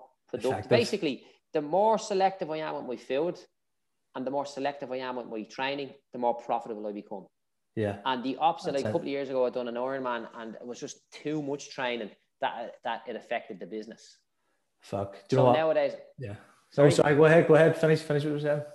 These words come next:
Speaker 1: Yeah. So since, like, we've got an eighteen-month-old baby, so since, like, the late stages of Linda's pregnancy, I didn't want to be gone away for too long.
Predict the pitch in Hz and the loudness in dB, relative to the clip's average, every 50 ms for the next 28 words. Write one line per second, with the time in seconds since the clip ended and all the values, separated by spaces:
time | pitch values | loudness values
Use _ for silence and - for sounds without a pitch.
0 | - _ _ _ - 226 220 196 - 220 214 202 - - 226 226 180 - 185 190 | -20 _ _ _ 4 6 6 6 6 6 4 4 4 2 -2 -2 -2 -4 -4 0
1 | 185 190 170 180 - - 202 165 175 180 190 180 180 180 175 170 170 165 156 165 | 0 2 2 2 2 2 2 2 4 2 2 2 2 0 0 0 -2 -2 2 4
2 | 156 147 139 151 156 160 170 160 156 - 160 147 - - 180 170 - - - - | 4 4 6 6 6 6 6 4 0 -2 -4 -4 -4 -4 -6 -6 -6 -8 -8 -4
3 | 156 151 147 - 147 139 135 143 147 143 - - 151 143 139 131 113 131 120 110 | -2 -2 0 0 0 2 2 2 0 -2 -2 0 0 0 2 0 -2 -6 -8 -6
4 | 131 131 127 123 110 - - - 139 135 127 143 131 - - 131 123 127 131 131 | -6 -4 -4 -6 -8 -6 0 2 2 2 2 -2 -6 -6 -2 0 2 2 2 0
5 | 131 135 127 120 117 120 104 - 131 131 127 123 120 123 127 127 123 123 123 113 | -2 -4 -4 -4 -6 -4 -2 0 0 2 0 0 2 4 4 6 6 4 2 -2
6 | 98 - - - 120 - - - 139 131 135 143 156 165 160 135 | -6 -12 -14 -14 -14 -10 -6 -2 0 2 4 4 4 4 2 -2